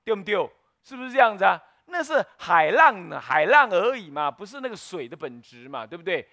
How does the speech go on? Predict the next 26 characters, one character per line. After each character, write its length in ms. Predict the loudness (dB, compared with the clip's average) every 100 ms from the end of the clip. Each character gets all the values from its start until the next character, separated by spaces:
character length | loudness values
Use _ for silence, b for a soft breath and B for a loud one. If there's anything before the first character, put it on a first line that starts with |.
| b
所 100 | -14
以 60 | -6
它 80 | -4
也 80 | -4
不 120 | -8
入 280 | -12 -6 0
啊。 260 | -2 -2 _ _ _ _ _ _ _ _ -6
所 120 | -4
以 40 |
人 180 | -4 -2
家 240 | -2 -2 -6 _ _ _ _ _
禅 200 | -6 -6
宗 160 | -10
说 240 | -8 -6 -6 _ _ -2
：“来， 280 | -2 -2 -8
那 120 | -2
块 160 | -2 -2
石 200 | -6 -10
头 160 | -10 _
在 160 | -6 -6
心 220 | -6 -12
内 100 | -6
还 80 | -6
是 140 | -8
心 240 | -16 -16 -6
外？” 180 | -4